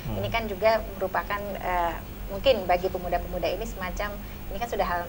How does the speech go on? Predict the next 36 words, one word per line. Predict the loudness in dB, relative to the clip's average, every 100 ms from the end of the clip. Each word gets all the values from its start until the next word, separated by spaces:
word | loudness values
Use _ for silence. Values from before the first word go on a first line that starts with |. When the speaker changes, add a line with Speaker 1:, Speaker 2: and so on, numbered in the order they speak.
| -4
Speaker 2:
merupakan | -4 -4
hal | -2 0
yang | 2
biasa. | 2 2 0
Nah, | 0 -2
bagaimana | 2 2 0 -2
K | -2
N | 0
P |
I | -2 -2
ini | -4 -6
untuk | -6
menggiatkan | -4 0 0 0 -2
hal | 0 -4
ini | -4 -4
supaya | -4 -2 -2
mereka | 0 -2 0 0 -2 -4 -2
ikut | 0
berpartisipasi | 0 0 0 -4 -4 -4 -2
nantinya? | -2 -2 -2 -4 -4
Speaker 1:
Ya. | -4 -4 -6 -6 2
Kami | 6 6
sendiri, | 6 6 6 6 6
eh, | 6 6 6
kantor | 4 4 4
K | 4
N | 4
P | 4
I, | 4 4 2 0
eh, | 0 0 2 2 2 0
di, | 0 2 2 0
di |
Ponorogo, | 0 0 2 4 6 4 2 -8 -8 -4
itu | -2 4 4 6
kami | 2 2 2
inginnya | 4 4 4 4 4